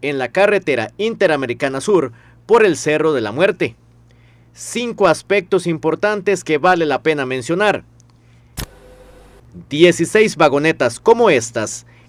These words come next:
están trasladando el material que cayó en La Hortensia, ocho en cada lado del derrumbe.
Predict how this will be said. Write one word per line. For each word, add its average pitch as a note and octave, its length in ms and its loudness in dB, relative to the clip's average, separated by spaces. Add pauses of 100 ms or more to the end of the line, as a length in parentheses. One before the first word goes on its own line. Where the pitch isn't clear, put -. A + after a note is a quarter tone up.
están G3 420 2
trasladando F3+ 640 2
el D#3 60 0
material C#3+ 440 0
que D#3 100 -6
cayó B2 440 -2
en F3+ 180 2
La C#3 80 2
Hortensia, D#3 600 0 (300)
ocho A3 500 6
en E3 220 0
cada G#3 300 4
lado E3+ 320 4
del E3+ 240 4
derrumbe. E3 520 2